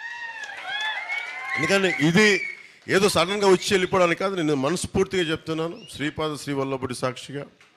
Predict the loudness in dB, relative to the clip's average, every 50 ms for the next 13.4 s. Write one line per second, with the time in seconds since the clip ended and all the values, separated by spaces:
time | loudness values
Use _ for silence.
0 | _ -20 -20 -20 -20 -20 -20 _ _ -20 -20 -20 -20 -20 -20 -18 -18 -18 -18 -16
1 | -12 -10 -8 -8 -8 -8 -10 -12 -14 -16 -12 -12 -10 -10 -10 -14 -16 -16 -16 -14
2 | -12 -12 -12 -12 -12 -14 -14 -14 -16 -20 -20 -14 -10 -8 -6 -4 -4 -6 -6 -8
3 | -12 -12 -6 -4 -2 0 2 2 2 2 2 2 2 2 2 0 -4 -4 -2 -2
4 | 0 0 0 0 0 0 -4 -6 -6 -6 -8 -6 -4 -6 -6 -6 -10 -18 -20 -20
5 | _ _ _ _ _ _ _ _ _ _ _ _ _ _ _ _ _ _ _ -8
6 | -4 -2 -2 0 0 0 2 0 0 -4 -10 -20 _ _ _ -6 -4 -4 -4 -4
7 | -4 -8 -8 -6 -4 -6 -6 -6 -4 -6 -6 -6 -8 -10 -10 -8 -10 -10 -10 -10
8 | -10 -10 -10 -12 -10 -10 -10 -10 -8 -8 -6 -6 -4 -4 -4 -4 -4 -6 -6 -6
9 | -8 -6 -6 -6 -4 -6 -6 -6 -6 -6 -4 -4 -4 -4 -4 -4 -6 -6 -8 -8
10 | -8 -8 -10 -12 -18 -20 _ _ _ _ _ _ _ _ _ _ _ _ _ _
11 | _ -12 -10 -8 -4 -4 -4 -4 -6 -10 -14 -16 _ _ _ _ _ _ _ _
12 | _ -18 -14 -10 -4 -2 0 0 0 0 0 0 2 2 2 0 0 -4 -6 -6
13 | -4 -4 -2 -4 -4 -6 -10